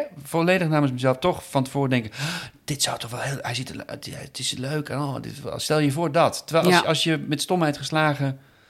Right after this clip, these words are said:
Speaker 1: eh, in-, ineens iemand naast je hebt staan, ook al slaat de paniek toe, begin met van, "Jezus, sorry, maar ik, ik had niet verwacht dat iemand mij in deze staat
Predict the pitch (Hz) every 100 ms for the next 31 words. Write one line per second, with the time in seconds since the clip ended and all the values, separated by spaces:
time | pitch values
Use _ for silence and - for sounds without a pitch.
0 | - _ _ _ _ 123 123 139 143 -
1 | 139 147 135 131 131 160 190 - 95 -
2 | 101 95 143 - 120 123 117 147 147 131
3 | 113 110 110 - 110 160 - _ _ -
4 | 95 90 185 208 165 - - 117 104 92
5 | - - - 117 98 95 104 - - 110
6 | - 127 131 139 131 127 143 139 123 123
7 | 120 117 113 127 147 - 151 139 131 -